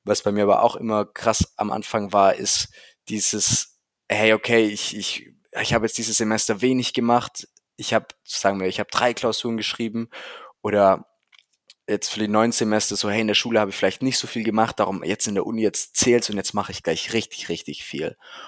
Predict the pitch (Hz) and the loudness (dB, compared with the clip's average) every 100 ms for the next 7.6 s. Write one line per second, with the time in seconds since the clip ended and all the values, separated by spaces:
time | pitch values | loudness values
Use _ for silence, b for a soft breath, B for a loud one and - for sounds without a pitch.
0 | B 95 101 - 104 - - 104 95 92 | B -6 -4 -2 -2 -4 -2 0 0 -2
1 | 98 120 110 - 117 110 104 107 95 95 | 0 2 2 4 4 4 0 -4 -6 -2
2 | 101 101 107 - - 110 110 - 104 - | -4 -4 -8 -4 0 2 0 0 -2 0
3 | 113 104 - 113 104 - - 123 123 123 | -4 -4 -6 -4 -4 -4 2 4 4 2
4 | - B B - 104 82 - 147 - 98 | -4 B B 0 2 4 4 2 0 0
5 | 123 117 _ - 120 110 - 117 117 107 | 2 0 _ -2 0 2 2 2 2 2
6 | - 107 - - 95 98 - 113 110 - | -4 -4 -4 2 2 2 0 2 2 -2
7 | B B B 104 104 98 | B B B -4 -4 -4